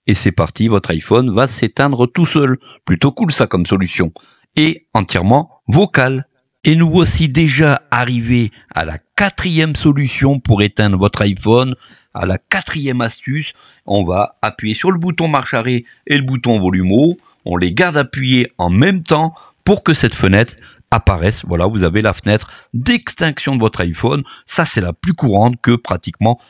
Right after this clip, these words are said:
tout le monde utilise. Mais attention, voici l'ultime astuce que personne ne connaissait.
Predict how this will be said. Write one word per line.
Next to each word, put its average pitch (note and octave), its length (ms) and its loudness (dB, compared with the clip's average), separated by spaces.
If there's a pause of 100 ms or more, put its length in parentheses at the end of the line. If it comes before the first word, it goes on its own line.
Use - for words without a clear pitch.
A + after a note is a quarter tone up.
(180)
tout A3+ 160 4
le F#3+ 60 2
monde F#3 320 2
utilise. C#3+ 500 -2 (320)
Mais A2+ 180 6
attention, F3+ 640 0 (280)
voici D3+ 640 -2 (160)
l'ultime F3+ 600 2
astuce D#3+ 420 -2
que - 120 0
personne F3+ 600 -2
ne D#3 80 -2
connaissait. C#3 560 0